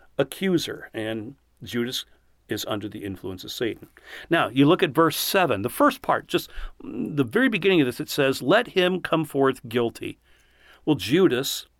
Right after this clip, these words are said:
will be condemned in judgment. I mean, plain as day. He, he betrays the Messiah. I mean, of, of all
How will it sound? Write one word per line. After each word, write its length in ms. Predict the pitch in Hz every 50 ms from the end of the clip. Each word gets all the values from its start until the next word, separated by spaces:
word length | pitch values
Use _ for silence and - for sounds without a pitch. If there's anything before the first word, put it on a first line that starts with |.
| _ -
will 140 | 143 147 143
be 160 | 143 139 131
condemned 540 | - - 147 143 139 123 107 104 104 104 -
in 180 | - 117 110
judgment. 480 | 104 - 104 101 98 - - - - _ _ _ _ _ _ - - - _ 120
I 60 | 110
mean, 280 | 107 101 98 98 92 - - - - - - 76 78 -
plain 200 | - - 101 101
as 140 | 101 101 -
day. 240 | - - 85 - 92
He, 240 | 90 104 110 95 - _ _ - - - _ _ _ _ _ _ -
he 460 | - 131 123 120 120 120 117 113 113
betrays 640 | 110 110 110 101 - - 127 117 117 113 110 101 -
the 120 | - 113 104
Messiah. 580 | 98 101 - - - 143 147 135 101 92 - -
I 60 | 107
mean, 200 | 101 101 104 101
of, 160 | 104 104 - _ - - - - - - - - - _ _ -
of 160 | 120 113 - - _ -
all 640 | 139 147 156 165 165 160 160 156 139 131 - -